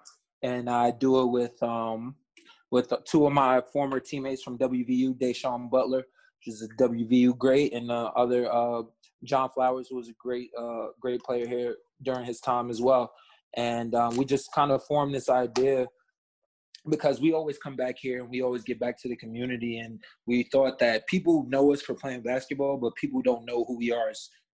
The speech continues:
as individuals. So it was more of a deeper look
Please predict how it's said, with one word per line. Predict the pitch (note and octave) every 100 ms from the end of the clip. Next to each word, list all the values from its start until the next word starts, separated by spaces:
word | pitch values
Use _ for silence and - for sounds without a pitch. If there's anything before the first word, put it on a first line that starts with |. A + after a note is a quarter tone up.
| -
as | A2+ -
individuals. | C3 B2+ B2 A2+ C3 A2 - - - - -
So | - B2+
it | C3
was | A#2+
more | C3 C3+ C3
of | B2+ A#2+
a | A2+
deeper | - C3 C3
look | B2 B2+